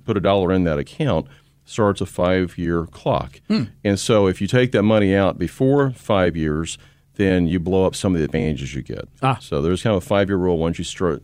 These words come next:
Speaker 1: you know, start that account, let it kind of nurture. And, uh, and again, on that age seventy-two, you know, the way to help diffuse that a little bit is maybe you want to be having, you know, have some of your money put in as a Roth contribution if your four oh one K allows that.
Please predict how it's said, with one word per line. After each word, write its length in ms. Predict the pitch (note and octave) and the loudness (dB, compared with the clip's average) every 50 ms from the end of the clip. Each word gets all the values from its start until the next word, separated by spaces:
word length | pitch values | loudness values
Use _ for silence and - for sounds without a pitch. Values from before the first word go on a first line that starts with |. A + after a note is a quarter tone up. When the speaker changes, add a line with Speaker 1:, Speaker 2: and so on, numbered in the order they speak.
| - - | -8 -6
Speaker 1:
you 60 | F2 | -4
know, 120 | D2+ D2 | -4 -4
start 280 | D2+ - - D#2+ D#2 - | -6 -6 -6 -6 -4 -4
that 40 | F2+ | -6
account, 240 | F2 - D#2+ C#2+ | -4 -4 -4 -2
let 100 | E2+ E2+ | -2 -4
it 60 | - - | -4 -4
kind 200 | F2+ E2+ D#2+ D2+ | -4 -4 -4 -4
of 180 | C#2 A1+ - | -4 -6 -6
nurture. 400 | - F2+ F2+ E2 - - D2 C#2+ - - - - _ _ _ _ | -6 -4 -4 -6 -6 -6 -8 -8 -8 -12 -20 -20 _ _ _ _
And, 280 | G#2 G2+ G2 F#2 F2+ E2 | -2 0 2 2 2 2
uh, 40 | F#2+ | 0
and 200 | - A#2+ B2+ A#2+ | 2 2 2 2
again, 200 | A#2+ B2+ A#2 A2 | 2 2 2 2
on 100 | G#2+ G#2 | 4 4
that 100 | G2+ G#2 | 4 4
age 220 | G#2+ G#2 F2 - | 2 2 0 0
seventy-two, 560 | B2+ A#2+ G#2+ F#2 F#2+ E2 - - A2+ G#2 G2 | 0 0 0 0 -2 -4 -2 -2 0 0 2
you 140 | F#2 E2+ F2 | 2 0 0
know, 100 | F2+ F2 | 0 0
the 80 | E2 E2+ | 0 0
way 100 | F#2 F2+ | 0 0
to 60 | E2+ | 0
help 200 | F2+ F#2 - - | -2 -2 -4 -6
diffuse 340 | - - - F#2+ F#2 E2+ - | -12 -6 -4 -2 -2 -2 -2
that 80 | F2 | -2
a 20 | D#2+ | -2
little 140 | F2 G2 | 0 0
bit 100 | E2 E2+ | -2 -2
is 140 | E2 E2 E2+ | -2 -2 -2
maybe 260 | F2+ F#2 G#2 A#2+ A#2+ | 0 0 0 2 2
you 100 | G#2 F#2+ | 0 0
want 180 | F2+ F#2 F2+ F2 | 2 2 2 0
to 40 | F2 | 0
be 140 | D2+ D#2+ D#2+ | -2 -2 -2
having, 360 | E2+ E2+ E2+ E2 D#2+ D2+ - | -2 0 -2 0 -2 -4 -6
you 80 | - F2 | -6 -6
know, 100 | D#2+ D2 | -6 -2
have 180 | E2 E2+ D#2 | -2 -4 -4
some 160 | - - G#2+ A2 | -2 -2 0 0
of 60 | G2+ | 0
your 100 | F2 D#2+ | 0 0
money 240 | E2 D#2+ D#2+ D2+ - - - _ _ _ _ _ | 0 0 -2 -2 -6 -8 -18 _ _ _ _ _
put 140 | - A2 G#2 | 0 0 2
in 120 | G2+ G2+ | 2 2
as 140 | F2+ F2 - | 0 -2 -2
a 60 | D#2+ | -6
Roth 320 | C#2+ D#2+ E2+ E2+ E2 - | -4 -2 -2 -2 -2 -4
contribution 640 | - - F#2+ E2+ D2+ - - - E2+ F2 E2+ - D2+ C#2 | -6 -6 -6 -4 -4 -6 -6 -4 -2 -2 -2 -4 -8 -10
if 60 | - | -10
your 80 | D#2+ | -12
four 160 | - - G2 E2+ | -8 -6 -4 -4
oh 60 | D2+ | -4
one 100 | C#2 C2+ | -4 -6
K 140 | - D#2 D2+ | -6 -6 -6
allows 500 | C2+ C2 D2+ D#2 D2+ D2 C#2 C#2 - - | -6 -6 -6 -6 -6 -6 -6 -8 -8 -10
that. 260 | G1+ G1+ G#1 G#1 | -10 -8 -8 -10